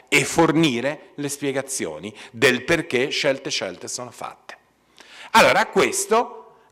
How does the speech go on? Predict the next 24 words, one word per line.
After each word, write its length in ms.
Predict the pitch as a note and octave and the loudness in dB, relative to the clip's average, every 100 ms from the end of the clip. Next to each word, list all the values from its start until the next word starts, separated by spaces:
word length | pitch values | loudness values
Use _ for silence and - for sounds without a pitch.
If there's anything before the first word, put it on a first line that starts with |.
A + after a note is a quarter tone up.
| _ | _
è 600 | C#3 D3 G3+ - - - | 4 4 2 -4 -20 -18
quello 880 | - E3+ C#3 B2+ D3+ G3 - - - | 2 4 4 4 4 2 0 -16 -20
che, 480 | - C#3 C#3+ F3 - - - _ _ _ _ | -2 2 2 -2 -10 -18 -20 _ _ _ _
e 160 | A2 | -10
torniamo 380 | - G2 B2 A#2 | -8 -2 0 2
al 140 | F#2 | -2
tema 260 | - A2+ G2+ | -2 -2 -2
del 160 | F2+ F2+ | -6 -10
giornalismo, 720 | G2 G2 A#2+ G2 E2 G#2+ C3 | -10 -6 -6 -6 -8 -10 -6
può 140 | A2+ | 0
essere 320 | C3+ - G2 | 0 0 -2
utile, 480 | C#3+ B3+ - F2+ E2 | 0 0 0 -6 -6
ad 140 | - A#2+ | -6 -4
esempio, 520 | G#2 A#2 A2 G#2+ G2 - - _ | 0 0 0 -2 -4 -4 -16 _
per 680 | B2+ A#2+ A2+ A#2 A2+ - - | 4 6 6 4 0 -10 -4
avere, 760 | A#2+ A#2 G#2+ G#2 G2 - - | 2 4 4 0 -2 -12 -20
eh, 220 | - G#2+ G2 | -6 -6 0
coniugare 680 | D3+ C3+ B2+ B2 A2 A2 G#2 | 2 4 4 4 4 2 0
la 100 | F#2+ | 0
parola 400 | A#2+ A2+ G#2+ G#2 | 0 2 2 -2
notizia 760 | A#2 - A#2+ - - A2+ - | -6 -8 -14 -8 -4 -4 -4
e 360 | - D3 A2 - | 0 0 0 -6
democrazia 840 | A2 G#2 G2 F#2+ F#2 - G#2 F#2+ - | -8 -8 -8 -10 -10 -8 -6 -6 -6
assieme, 720 | G2 - - F2+ D#2+ D#2+ | -6 -4 -4 -6 -10 -14